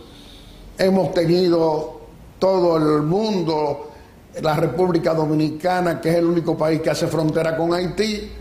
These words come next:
hemos tenido un acontecimiento que ha ocurrido en Haití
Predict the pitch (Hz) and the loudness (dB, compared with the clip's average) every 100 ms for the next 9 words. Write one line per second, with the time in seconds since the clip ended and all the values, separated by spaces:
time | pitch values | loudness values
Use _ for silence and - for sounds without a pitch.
0 | - - - - 202 190 175 180 170 170 | -18 -18 -20 -4 0 2 2 2 2 2
1 | 170 170 170 165 156 160 156 160 165 175 | 2 0 0 0 2 0 0 2 2 2
2 | 170 156 160 160 165 165 156 170 226 202 | 0 -2 0 0 0 0 0 0 0 0
3 | 175 156 - - - 170 170 156 - 151 | 0 -2 -10 -12 -2 0 2 0 0 0
4 | 110 - | -2 -8